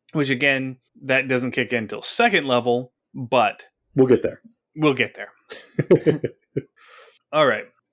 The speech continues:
Speaker 1: So at first level, you get a fighting style. So you get to choose from defense,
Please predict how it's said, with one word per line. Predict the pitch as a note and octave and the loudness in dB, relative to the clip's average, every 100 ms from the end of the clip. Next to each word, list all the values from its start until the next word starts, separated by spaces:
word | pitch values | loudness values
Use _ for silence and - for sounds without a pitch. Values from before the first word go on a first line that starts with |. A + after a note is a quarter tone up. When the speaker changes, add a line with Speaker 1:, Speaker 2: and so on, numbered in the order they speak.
| _ | _
Speaker 1:
So | - | -10
at | A2 | -6
first | - G#3 - | 2 2 4
level, | F#3+ E3+ | 0 2
you | C#3+ B2 | 0 2
get | A#2 | 0
a | |
fighting | G#2+ D#3 C#3 C#3 | 0 0 2 0
style. | A#2+ - C3 B2+ B2+ C3 _ _ | -4 0 2 2 0 -4 _ _
So | - A#2+ | -4 -2
you | |
get | A2 A#2+ | -2 -4
to | G#2+ | -4
choose | - B2 A#2 A2 - | -4 0 0 -2 -6
from | - - A2+ A2 G#2 G#2 G2+ _ _ | -8 -2 0 2 -2 -8 -14 _ _
defense, | - - C3+ C3+ B2+ - | -6 -2 -2 -2 -6 -10